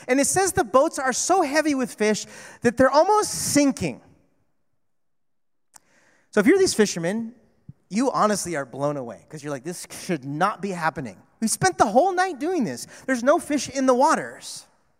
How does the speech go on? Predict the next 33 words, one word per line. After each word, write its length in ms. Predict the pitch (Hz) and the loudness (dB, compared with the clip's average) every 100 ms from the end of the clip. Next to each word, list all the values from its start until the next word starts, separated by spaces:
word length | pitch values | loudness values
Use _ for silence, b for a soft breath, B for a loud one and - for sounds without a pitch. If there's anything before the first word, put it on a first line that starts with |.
| _ _ _ _ _ _ _ _ _ _ _ _ _ _ _ _ _ 202 | _ _ _ _ _ _ _ _ _ _ _ _ _ _ _ _ _ 2
And 80 | |
again, 320 | 247 247 226 214 | 4 4 2 2
not 160 | 220 269 | 4 4
only 240 | 320 349 | 4 6
was 160 | 269 214 | 4 4
this 160 | 233 | 2
their 180 | - 208 | 4 4
vocation, 960 | 185 180 - - 294 - 185 202 311 220 | 6 2 2 2 2 2 0 0 -2 -4
but 120 | 160 | -6
this 160 | 185 180 | -4 0
was 160 | 185 | 2
their 140 | 165 139 | 2 2
money, 580 | 127 131 135 165 311 330 | -2 -2 0 2 2 0
this 180 | 156 | -4
was 120 | 170 156 | -4 -2
their 180 | 135 | -2
livelihood, 840 | 110 110 139 165 220 220 269 359 - B B B | -2 -2 -2 -2 2 4 4 2 -4 B B B
this 180 | 196 220 | 0 2
was 180 | 277 196 | 2 -2
food, 960 | - - 180 180 247 311 381 381 320 - - | -6 0 4 6 6 6 4 0 -4 -14 -10
this 120 | 240 | -6
was 160 | 226 | -6
sustenance. 880 | - - 240 - 311 330 403 370 - - B B | -6 -6 -6 -4 -4 -4 -4 -6 -8 -10 B B
I 60 | 190 | -2
mean, 100 | 220 | 2
there 80 | 277 | 4
was 100 | 302 | 4
a 60 | |
lot 380 | 269 277 311 - | 2 2 2 -4
to 140 | - 214 | -8 -4
just 340 | 226 208 - | -2 -2 -4
these 220 | 190 185 | -6 -6
fish. 640 | - 175 - - - - | -4 -6 -6 -12 -14 -16